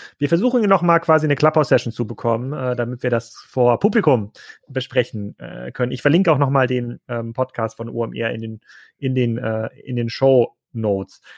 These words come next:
Ähm, das heißt also, wird es Ende einundzwanzig für neue Markteintreter schwieriger, weil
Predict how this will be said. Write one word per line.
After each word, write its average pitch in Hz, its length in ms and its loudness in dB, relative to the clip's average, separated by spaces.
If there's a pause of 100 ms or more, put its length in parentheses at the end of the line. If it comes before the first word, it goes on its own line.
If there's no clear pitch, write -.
(120)
Ähm, 135 180 0
das 143 140 0
heißt 196 200 0
also, 180 280 2
wird 175 100 0
es 170 140 -2
Ende 190 260 -2
einundzwanzig 180 640 -2
für 165 120 -2
neue 165 240 0
Markteintreter 165 640 -2
schwieriger, 180 600 -2
weil 156 320 2